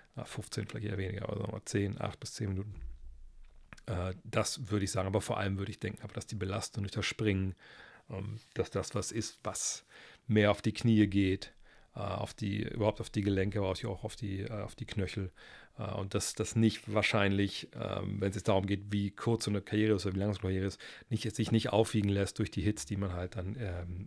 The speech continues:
in der N H L kassiert. Aber dann müsste ich vielleicht jemanden wie Arne Greskowiak mal fragen, der, ähm, eine Strength Conditioning Coach der deutschen Nationalmannschaft, der gleichzeitig auch die Kölner Haie macht. Vielleicht hat der da, äh, genauere Daten. Vielleicht frage ich ihn einfach mal, genau.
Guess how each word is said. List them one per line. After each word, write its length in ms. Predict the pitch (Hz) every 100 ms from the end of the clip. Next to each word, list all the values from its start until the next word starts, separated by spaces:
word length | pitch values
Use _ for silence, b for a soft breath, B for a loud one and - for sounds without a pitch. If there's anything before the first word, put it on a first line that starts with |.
| -
in 120 | 92
der 100 | 101
N 120 | 95
H 180 | 92 -
L 300 | 98 95 104 -
kassiert. 440 | - - 107 95
Aber 120 | 95
dann 100 | 95
müsste 200 | 110 107
ich 60 | 110
vielleicht 180 | 113 107
jemanden 200 | 110 104
wie 80 | 113
Arne 200 | 104 113
Greskowiak 640 | 113 113 - 190 151 98
mal 120 | 104 98
fragen, 400 | - 104 113 107
der, 280 | 101 101 B B B B B
ähm, 480 | - 101 104 104 113 -
eine 120 | 113
Strength 340 | 107 - 101 101
Conditioning 440 | - 101 101 101
Coach 300 | 95 104 101
der 100 | -
deutschen 240 | 101 98 -
Nationalmannschaft, 600 | - 98 104 - 92 -
der 100 | 98
gleichzeitig 400 | 95 98 107 98
auch 100 | 92
die 100 | 104
Kölner 320 | - 98 90
Haie 160 | 98 92
macht. 240 | 92 - B B B B -
Vielleicht 260 | - 95 -
hat 140 | 90
der 180 | 90 92
da, 520 | 87 92 - 104 104
äh, 60 | 95
genauere 400 | 95 104 104 95
Daten. 380 | 110 95 175 -
Vielleicht 280 | - 120 - - - _ -
frage 240 | - -
ich 80 | -
ihn 60 | 113
einfach 160 | -
mal, 180 | 110 113 -
genau. 220 | 117